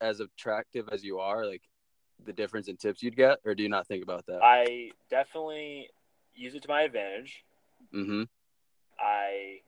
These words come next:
Speaker 2: speak to ladies a lot more.
Speaker 1: Oh, yeah.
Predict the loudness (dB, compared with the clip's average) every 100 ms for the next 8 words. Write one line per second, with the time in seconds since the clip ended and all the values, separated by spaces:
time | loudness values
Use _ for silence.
0 | _ -20 -16 -14 -10 -8 -6 -6 -6 -2
1 | 2 2 0 -2 -2 -6 _ _ _ _
2 | -6 0 0 0 -6